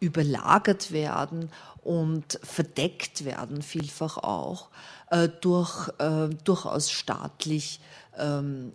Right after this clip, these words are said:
funktionalisierte und geförderte Feindbildkonstruktionen. Dass also hier auf Kriminalität bezogene, auf Krieg gegen den Terror bezogene und auch,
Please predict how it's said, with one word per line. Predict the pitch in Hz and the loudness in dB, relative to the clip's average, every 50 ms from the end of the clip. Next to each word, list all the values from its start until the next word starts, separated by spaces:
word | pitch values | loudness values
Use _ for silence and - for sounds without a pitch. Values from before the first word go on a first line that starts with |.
| - | -12
funktionalisierte | - - - 180 160 - - - 170 156 151 143 143 143 143 139 - - - - 165 170 190 226 220 226 - - 165 | -8 0 2 2 2 2 -2 -4 -2 0 0 0 0 0 0 0 0 -2 -2 -2 0 2 4 4 4 2 2 0 0
und | 156 143 - | 0 0 -2
geförderte | - 165 - - - 131 80 67 85 - - 151 147 - - 147 143 139 143 - - - - - | -6 -6 -6 -4 -4 -2 -2 -2 -2 -2 -2 -4 -4 -2 0 0 0 0 0 -4 -14 -20 -20 -16
Feindbildkonstruktionen. | - - - 120 117 135 - - - 143 131 - - - - 82 - - - - - 92 - - - - - - - 50 50 - - - - - - _ - - - - - - | -8 -4 -2 -2 -2 -2 -6 -6 -6 -6 -8 -8 -12 -10 -10 -6 -4 -4 -4 -4 -6 -10 -12 -8 -8 -6 -6 -6 -6 -8 -10 -10 -12 -12 -12 -14 -18 _ -20 -20 -20 -20 -14 -2
Dass | - 170 160 - 175 | 0 2 4 6 4
also | 165 156 156 - 165 | 4 4 4 2 0
hier | 147 - - - 170 165 175 185 190 190 190 190 180 185 - - _ _ _ _ - - _ - - _ - _ _ _ _ _ - | 0 0 -2 -2 0 4 4 6 6 6 6 4 2 0 -6 -20 _ _ _ _ -20 -20 _ -20 -20 _ -20 _ _ _ _ _ 0
auf | - 175 165 160 160 151 - - - - - - - - | 6 8 8 8 8 6 2 -2 -8 -8 -10 -12 -10 -8
Kriminalität | - - 170 151 151 151 143 139 123 123 131 139 143 - 170 170 180 180 - - - | -4 0 2 2 4 4 2 2 2 2 0 -2 -4 4 6 6 6 6 4 -6 -6
bezogene, | 170 156 - - - 151 147 143 139 147 143 143 139 135 139 135 - - - | -6 -4 -4 -2 0 2 2 2 0 -2 -2 -2 -2 -2 -2 -2 -4 -4 -4
auf | - 123 123 120 127 143 143 139 - - - - _ - - - - - 151 - | -2 0 0 2 2 2 0 0 -4 -12 -14 -16 _ -20 -20 -20 -16 -16 -10 -4
Krieg | - 143 165 156 - - | 0 2 2 2 2 0
gegen | - 147 131 139 147 143 143 | -4 -4 -2 -2 -4 -6 -4
den | 143 147 147 143 | -4 -6 -6 -4
Terror | - 160 151 165 180 175 170 160 | 0 0 2 2 4 2 2 2
bezogene | 160 - 156 147 - - - 160 151 151 147 143 - 147 143 143 139 123 - - - | 0 -2 -6 -4 -2 -4 -2 0 2 0 0 0 -2 -4 -2 -2 -4 -4 -6 -4 0
und | 180 185 190 190 180 - - | 2 4 4 4 2 0 -2
auch, | - 85 127 143 143 151 147 - | -2 0 0 2 2 0 0 -4